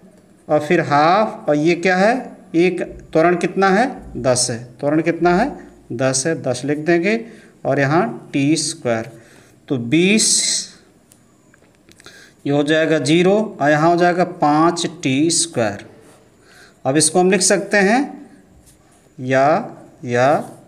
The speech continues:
पाँच टी स्क्वायर, पाँच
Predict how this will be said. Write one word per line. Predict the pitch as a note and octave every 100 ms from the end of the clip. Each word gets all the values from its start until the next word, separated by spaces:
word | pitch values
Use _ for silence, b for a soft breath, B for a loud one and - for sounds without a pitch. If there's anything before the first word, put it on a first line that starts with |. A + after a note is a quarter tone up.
| _ _ _ _ _ _
पाँच | E3 F3 G#3+ - - - F#3+
टी | F#3+ F#3+
स्क्वायर, | - - E3+ C#3+ A2+ - - - - _ _
पाँच | C#3 C#3+ G#3 B3 -